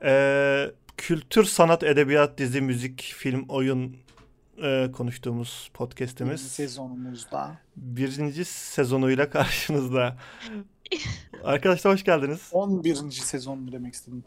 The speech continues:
Speaker 1: On bir
Speaker 3: İkinci sezonun bir bölüm sürmesi dışında hiçbir sıkıntı yok
Speaker 1: <laughs>
Speaker 3: bence.
Speaker 1: Yaz,
Speaker 2: Biz mini diziyiz.
Speaker 1: yaz aylarında çok iyi bir bölüm kaydettik. Yoğun ilginiz için teşekkür ederiz buna.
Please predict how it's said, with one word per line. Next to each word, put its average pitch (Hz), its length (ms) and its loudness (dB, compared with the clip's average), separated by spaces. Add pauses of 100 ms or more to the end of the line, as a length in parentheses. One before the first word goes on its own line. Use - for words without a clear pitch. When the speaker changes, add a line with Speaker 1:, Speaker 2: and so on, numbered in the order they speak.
Speaker 1:
On 160 180 4
bir 180 40 0
Speaker 3:
İkinci 285 280 2
sezonun 294 680 -6
bir 233 300 0
bölüm 262 220 -2
sürmesi 240 460 -10
dışında 226 240 -10
hiçbir - 200 -14
sıkıntı 180 380 -2
yok 165 160 -8
Speaker 1:
<laughs> - 80 0
Speaker 3:
bence. 196 240 6 (1160)
Speaker 1:
Yaz, 147 420 8
Speaker 2:
Biz 202 320 -4
mini 214 220 4
diziyiz. 131 540 -2
Speaker 1:
yaz 160 320 4
aylarında 165 540 6
çok 147 240 -6
iyi 151 160 0
bir 131 140 -6
bölüm 143 300 0
kaydettik. - 760 -6 (640)
Yoğun 131 260 2
ilginiz 123 340 0
için 127 120 -6
teşekkür 127 320 -6
ederiz 110 260 -4
buna. 135 300 -6